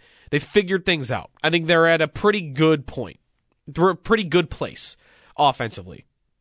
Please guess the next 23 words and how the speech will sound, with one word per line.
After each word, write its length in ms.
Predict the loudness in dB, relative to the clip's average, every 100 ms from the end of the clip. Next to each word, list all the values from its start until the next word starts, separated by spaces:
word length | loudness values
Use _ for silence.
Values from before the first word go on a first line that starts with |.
| _ _ _ _ _ _ _ _ _ -10
Defensively, 840 | 0 0 2 2 0 -4 -8 -20 -20 _ _ _ _ _ _ _ _ _ 0
okay, 220 | 2 2
they're 180 | 0 -2
injured. 280 | -4 -10 -20 _ _ _ _ _ _ _
Not 260 | 2 2 4
on 60 | 0
the 60 |
defensive 380 | 0 0 0 4
line, 280 | 4 4 -2
but 120 | -2
they're 100 | -2
very 560 | -2 0 2 2 2 2
injured 260 | 2 0
at 60 | 0
linebacker. 560 | -2 -8 -12 -16 -18 -20 0
Everybody's 520 | 2 2 -2 -6 -12
hurt. 200 | -16 -20 _ _ _ _ _ _ _ _ _ _ _ -2
And 720 | 0 2 0 -2 -6 -12 -16 _ _ _ _ _ _ _ _ _ _ _ _ _
secondary, 920 | -4 2 2 2 -4 -4 -4 -6 -10 _ _ _ _ 0
they're 140 | 0
very 260 | 2 0 0
banged 300 | -4 -8 -10
up. 180 | -18